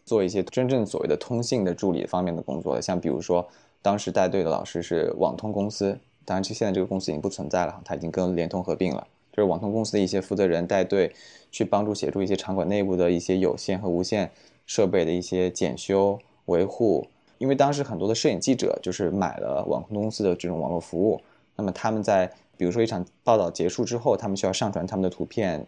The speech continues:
影像或者是音频资料的时候，他们遇到问题就需要帮他们排除故障，然后有的时候还需要做一些翻译工作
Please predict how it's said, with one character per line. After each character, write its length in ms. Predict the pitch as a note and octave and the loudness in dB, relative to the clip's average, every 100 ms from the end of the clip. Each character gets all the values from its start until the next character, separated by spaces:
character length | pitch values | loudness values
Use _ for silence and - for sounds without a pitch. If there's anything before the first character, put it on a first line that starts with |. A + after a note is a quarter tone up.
| - | -10
影 180 | F2 D#2+ | -8 -4
像 340 | - G#2 F2+ | 0 0 0
或 160 | F#2 F#2 | -2 -2
者 60 | |
是 140 | E2+ F#2+ | 0 0
音 100 | G2 | 0
频 160 | F2+ | -2
资 140 | F2+ F#2 | -2 0
料 120 | F#2 | 0
的 80 | E2+ | 0
时 80 | D#2 | -6
候， 220 | - D#2+ _ _ _ | -10 -12 _ _ _
他 120 | - | -4
们 120 | A2 G2+ | -2 0
遇 80 | |
到 120 | G#2+ F#2 | 2 0
问 160 | G#2 | 0
题 160 | F#2+ - | -6 -6
就 80 | - | -4
需 100 | G2 | -4
要 60 | |
帮 180 | - G2 | -2 -4
他 60 | F#2+ | -4
们 100 | F2 | -6
排 180 | - | -6
除 140 | E2+ - | -6 -6
故 160 | A2+ | -4
障， 220 | F#2+ D2+ C2+ _ _ _ - | -2 -4 -6 _ _ _ -10
然 100 | F#2+ | -2
后 80 | |
有 140 | F2+ D#2 | 0 0
的 40 | |
时 80 | D#2 | -2
候 60 | E2 | -2
还 100 | E2+ | 0
需 120 | F#2 | 0
要 60 | F2+ | 0
做 100 | F#2+ | 0
一 40 | |
些 100 | F2 | -2
翻 240 | F2 F#2+ F#2 | 0 0 -2
译 60 | |
工 180 | F2+ E2 | -4 -4
作 180 | E2 | -4